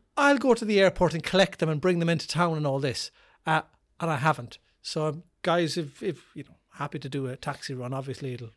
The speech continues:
cost you a few beers and that. But that's what it's like in our little village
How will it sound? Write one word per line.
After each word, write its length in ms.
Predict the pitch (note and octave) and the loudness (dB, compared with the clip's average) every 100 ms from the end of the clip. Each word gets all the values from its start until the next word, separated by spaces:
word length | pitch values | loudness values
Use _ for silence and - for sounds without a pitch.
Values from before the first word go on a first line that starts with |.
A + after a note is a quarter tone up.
| _ - | _ -10
cost 340 | - - - | -10 -10 -12
you 120 | A#2+ | -12
a 40 | A2 | -12
few 260 | - A#2+ | -14 -16
beers 300 | A2+ C3 A#2+ | -12 -10 -10
and 100 | B2 | -12
that. 100 | A2 | -12
But 100 | C#3 - - - - _ | -14 -16 -18 -20 -20 _
that's 220 | G3 G#3 | 0 2
what 60 | A3+ | 0
it's 100 | - | 2
like 200 | G3 - G3 | 2 2 -4
in 80 | |
our 160 | E3 D#3+ | 0 2
little 160 | D3 D3 | 0 0
village 340 | D#3+ D3+ | 0 -2